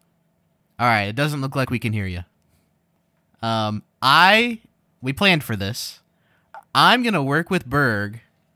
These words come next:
and try and get him set up while you guys continue recording a podcast, 'cause we've already started, Berg. Uh, because we thought it would be funny. So,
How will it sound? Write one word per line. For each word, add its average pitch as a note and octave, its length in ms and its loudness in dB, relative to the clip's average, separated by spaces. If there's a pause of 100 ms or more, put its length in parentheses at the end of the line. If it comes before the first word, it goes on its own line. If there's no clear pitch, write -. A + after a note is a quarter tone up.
(460)
and A#2 380 -4
try C#3 220 -4
and C#3+ 80 -4
get D3 100 -6
him C#3 160 -2
set C3 340 -2
up G2+ 260 -6 (240)
while A#2 160 0
you B2 220 -2
guys D3+ 280 0
continue C3 640 -4
recording A#2+ 440 -6
a G#2+ 60 -6
podcast, G#2 520 -6
'cause G#2 140 -8
we've A2+ 140 -4
already A#2 200 0
started, G2+ 340 -6
Berg. F#2+ 280 -10 (720)
Uh, G#2 380 -2 (220)
because A#2 240 -8
we A2 60 -6
thought A2 140 -6
it G2 40 -8
would F#2+ 100 -8
be G2 80 -4
funny. F#2 320 -8 (600)
So, B2 500 -2